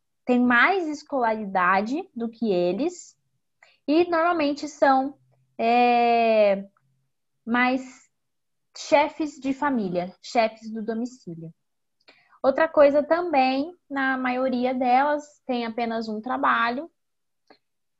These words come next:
e que mais de dois terços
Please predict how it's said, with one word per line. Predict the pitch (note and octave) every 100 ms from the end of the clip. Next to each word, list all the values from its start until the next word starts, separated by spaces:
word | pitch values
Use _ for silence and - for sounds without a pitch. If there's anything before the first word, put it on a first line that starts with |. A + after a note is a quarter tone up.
| -
e | E4 F#4+ -
que | D4 D#4+ E4+ E4+ -
mais | C#4 D#4+ F4 A#3+
de | A#3 B3
dois | G3+ C4 F#4+ G4 -
terços | - C4 C4 F4 - - G3 F#3+ - -